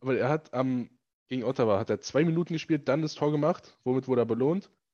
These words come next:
Mit fünf restlichen Minuten im ganzen Spiel. Und der, der Typ hat Shooters Mentality, der, boah, der hat so eine Fackel. Das ist kein Bottom Six Guy. Stell den auf Connors Leons Wing und dann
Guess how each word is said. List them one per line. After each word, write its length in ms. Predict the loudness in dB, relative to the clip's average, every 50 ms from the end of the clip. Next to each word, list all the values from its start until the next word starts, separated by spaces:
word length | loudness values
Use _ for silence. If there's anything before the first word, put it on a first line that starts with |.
| _ _ _
Mit 160 | -10 -10 -10
fünf 340 | -2 0 2 2 2 0 -2
restlichen 360 | -2 -2 -2 -4 -4 -2 -2
Minuten 320 | -2 0 0 0 0 -2
im 80 | 0 0
ganzen 240 | 0 0 0 -2 -8
Spiel. 280 | -6 -2 -2 -2 -2 -2 -8 -20 _ _ _ _ _ _ _ _ _ _
Und 220 | -6 -6 -6 -6 -10 _ _ _ _ _ _ -6
der, 100 | -4 -2
der 160 | 0 0 0
Typ 280 | 0 0 -2 -2 0 0
hat 200 | -2 -2 -4 -6
Shooters 440 | -8 -4 -2 0 2 2 2 2 2
Mentality, 640 | 0 0 0 2 2 2 2 0 0 -2 -4 -4 -4
der, 340 | 0 2 4 6 6 4 2 -2 -10 _ _ _ _ _ _ _
boah, 140 | -6 -4 -4
der 100 | -2 -4
hat 160 | -4 -6 -8
so 220 | -4 0 2 2 4
eine 100 | 2 0
Fackel. 500 | -2 -6 -8 -6 -4 -2 -2 -2 -4 -4 -10 _ _ _ _ _ _ _ _ _ _ _ _ _ _ _ _ _
Das 160 | -8 -8 -8 -10 -12 -12 -10
ist 180 | -10 -10 -6
kein 200 | -2 0 0 2
Bottom 240 | 2 2 0 0 -2
Six 320 | -4 -6 -6 -6 -6 -4 0
Guy. 260 | 2 2 2 0 -2 -6
Stell 280 | -10 -6 -2 0 2 2
den 120 | 2 2
auf 320 | 2 2 2 2 2 -2 -8 -8
Connors 340 | -4 -2 -2 0 -2 -2 -2
Leons 340 | 0 0 0 0 -2 -2 -2
Wing 320 | -2 0 0 -2 -4 -6 -8
und 180 | -12 -4 -2
dann 300 | 0 0 0 0 -4 -6